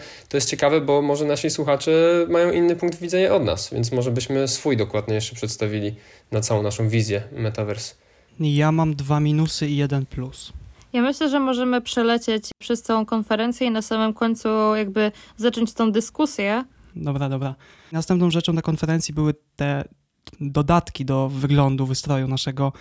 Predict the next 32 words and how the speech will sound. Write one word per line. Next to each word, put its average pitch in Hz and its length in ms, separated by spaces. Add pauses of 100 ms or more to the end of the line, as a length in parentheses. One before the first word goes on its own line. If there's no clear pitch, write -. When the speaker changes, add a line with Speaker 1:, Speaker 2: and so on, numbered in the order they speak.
(320)
Speaker 2:
wirtualnego 143 640
domu. 143 320 (420)
Pewnie 156 220
jakieś 143 240
podstawowe 143 600
rzeczy, 143 300
rendery 131 400 (420)
będą 143 340
darmowe, 147 320
natomiast 160 540 (120)
powiedzmy 139 380
fajniejsze 139 440
meble 147 400
czy - 160
inne 143 420
elementy 139 580 (380)
będą 143 340
płatne 170 380
i 156 60
tu 160 160
wchodzi 147 760 (140)
całe 147 320
na 139 140
biało 143 380
N 143 100
F 143 140
T, 156 180
którego 143 520 (760)
tak - 160
procentowo 175 580
jakbyście 170 360
mieli 170 460